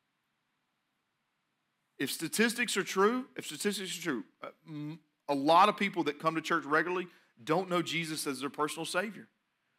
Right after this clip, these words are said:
Right now, the latest statistics are, coming out of covid, overall churches in America are expecting to,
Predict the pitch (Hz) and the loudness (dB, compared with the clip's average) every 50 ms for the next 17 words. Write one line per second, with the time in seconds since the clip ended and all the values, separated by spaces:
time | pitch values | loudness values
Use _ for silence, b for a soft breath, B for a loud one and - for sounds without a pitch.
0 | _ _ _ _ _ - 127 156 175 190 180 190 202 208 180 160 160 170 185 175 | _ _ _ _ _ -2 2 4 4 4 4 2 4 4 4 6 6 6 6 4
1 | - 170 165 - 196 190 - 214 190 - 202 190 220 214 202 - - 156 160 175 | 0 -4 0 2 2 2 2 -2 -2 2 4 4 4 4 0 0 0 0 0 2
2 | 175 180 180 175 170 - - 190 196 202 196 220 - b b b b b b b | 2 2 2 0 0 0 2 2 2 2 0 -4 -8 b b b b b b b
3 | _ _ _ - 165 190 214 202 220 208 196 180 170 156 147 - - 185 185 175 | _ _ _ 6 6 6 6 6 4 8 8 10 8 8 6 6 6 6 6 6
4 | 190 185 160 147 165 165 175 170 175 170 165 151 - 151 123 127 135 135 135 131 | 2 -4 -2 -2 0 0 2 4 6 6 6 6 4 2 2 4 4 4 4 2
5 | - - 170 160 160 - 156 147 143 131 - - 139 135 | -2 0 0 0 0 -2 -6 -8 -8 -10 -6 -2 -2 -2